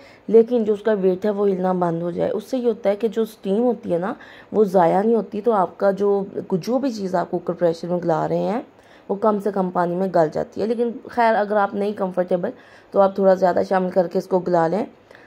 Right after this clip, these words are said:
जब आपका जो बीफ है बहुत अच्छे से गल गया तो आपने जो है इसको, अ, निकालना है और कोई भी चट्टू का डंडा जो है ना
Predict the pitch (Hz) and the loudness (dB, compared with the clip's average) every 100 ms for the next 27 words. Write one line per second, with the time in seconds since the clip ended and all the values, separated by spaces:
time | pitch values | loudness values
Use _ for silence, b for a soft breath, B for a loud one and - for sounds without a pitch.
0 | B 185 202 196 185 - 196 196 190 175 | B 0 4 4 2 2 2 2 -2 -4
1 | 175 214 185 180 185 190 180 185 180 185 | -2 -4 -2 -2 0 0 0 -2 -4 -4
2 | 185 170 185 190 170 - - B B - | 0 0 0 0 0 -2 -8 B B -4
3 | - - 185 185 180 202 208 202 190 185 | -4 -2 2 2 2 -4 -4 -2 -2 -2
4 | 190 - 180 175 190 - 175 175 170 180 | -4 -2 0 0 -4 -4 0 0 -2 -6
5 | - 180 180 180 165 165 196 196 190 202 | -10 -6 -2 0 0 0 0 0 0 2
6 | 202 202 196 196 196 190 - 196 196 190 | 2 0 -4 -6 -6 -8 -6 -4 -2 0
7 | 175 170 208 202 170 170 | 0 2 0 2 -2 -2